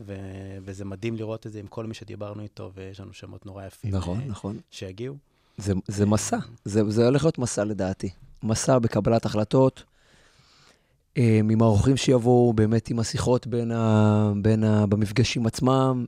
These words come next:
Speaker 2: אה, עם שאלת השאלות, אה, באמת עם התכנים שאנחנו נביא לאורך השנה, עם, אה, בסושיאל מדיה ודברים כאלה.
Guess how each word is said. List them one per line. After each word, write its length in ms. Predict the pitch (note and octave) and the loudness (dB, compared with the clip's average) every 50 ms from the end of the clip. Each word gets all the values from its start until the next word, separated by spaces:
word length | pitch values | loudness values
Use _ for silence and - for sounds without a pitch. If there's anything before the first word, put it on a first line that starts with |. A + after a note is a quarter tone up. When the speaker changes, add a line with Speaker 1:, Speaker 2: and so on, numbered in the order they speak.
| - - | -8 -4
Speaker 2:
אה, 60 | - A2+ A2 A2 G#2+ A2 G#2+ G#2+ G#2+ G#2 G#2 G#2+ - | -2 0 0 2 2 0 0 0 -2 -2 -4 -6 -6
עם 220 | - A#2+ G#2+ G#2+ G#2 | -4 -4 -2 -2 -4
שאלת 420 | F#2+ - - A2+ A2+ A2+ B2 - - | -4 -2 0 2 4 4 2 0 -2
השאלות, 720 | A#2 - - B2+ B2 A#2+ A#2+ B2 A#2+ A#2+ A2+ - - - _ _ _ _ _ _ _ _ _ _ _ - | -4 0 2 4 4 6 6 6 4 4 0 -2 -10 -20 _ _ _ _ _ _ _ _ _ _ _ -4
אה, 240 | C#3 A2+ A2+ A2+ A2+ A2 A2 A2+ G2+ | -2 0 2 2 2 0 0 0 2
באמת 280 | A2 A2 A#2 A#2+ - | 2 4 4 2 2
עם 100 | C3+ B2 | 2 2
התכנים 340 | B2 - - - B2+ A#2+ A#2 | 2 0 0 0 0 0 2
שאנחנו 300 | - A2+ A2+ A2 - C3+ | 2 2 0 2 2 0
נביא 200 | A#2 G#2+ G#2 A#2+ | 0 2 4 4
לאורך 260 | A#2+ A#2 G#2+ G2+ F#2+ | 4 4 4 2 0
השנה, 480 | A#2+ A#2 - A#2+ A#2 A2+ A#2 A#2 A#2 A#2 | -2 -2 0 0 0 0 0 0 0 -2
עם, 320 | A2+ A#2 A2+ A2+ A2 A2 A2 | -2 -2 -2 -2 -2 -2 -2
אה, 180 | A2 G#2+ G#2+ G#2+ | -2 -2 -2 -2
בסושיאל 460 | G2+ A2+ - - C3 A2+ - - B2+ A2+ | -4 -4 -6 -6 -8 -8 -6 -6 -4 -4
מדיה 340 | A#2+ C3 C#3 A#2+ B2+ C3+ A#2+ | -2 -2 -2 0 0 0 0
ודברים 280 | A#2+ A2 G2+ G#2+ A#2 A2+ | 0 0 0 0 0 0
כאלה. 360 | - A#2 A2 A#2 C3 D3 | 0 0 0 2 2 0